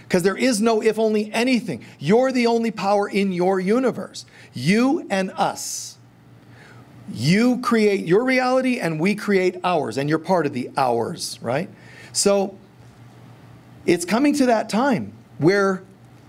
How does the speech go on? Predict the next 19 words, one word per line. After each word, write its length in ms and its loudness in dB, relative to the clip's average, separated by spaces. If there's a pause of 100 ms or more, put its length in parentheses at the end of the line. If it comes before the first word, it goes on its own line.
people 360 2
are 100 2
gonna 200 0
start 380 0
realizing 880 0
their 240 0
power, 500 -2 (160)
not 320 0
the 60 -2
one 240 0
that's 180 -2
being 220 -2
hyped 500 -6 (640)
in, 360 -2 (1000)
let's 200 0
say, 100 4
the 220 -2
New 240 2
Age 360 -2